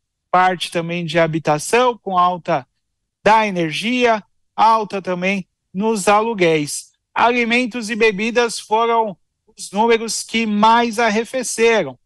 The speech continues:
principalmente, né, quando a gente já vai na feira, começa a ver que a batata já não tá mais cara,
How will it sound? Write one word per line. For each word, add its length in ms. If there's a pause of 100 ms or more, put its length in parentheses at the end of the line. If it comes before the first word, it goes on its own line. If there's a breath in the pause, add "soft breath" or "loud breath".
(360)
principalmente, 800
né, 100
quando 160
a 40
gente 180
já 100
vai 200
na 140
feira, 360
começa 580 (260 loud breath)
a 140
ver 280
que 120
a 80
batata 580
já 140
não 140
tá 120
mais 280
cara, 400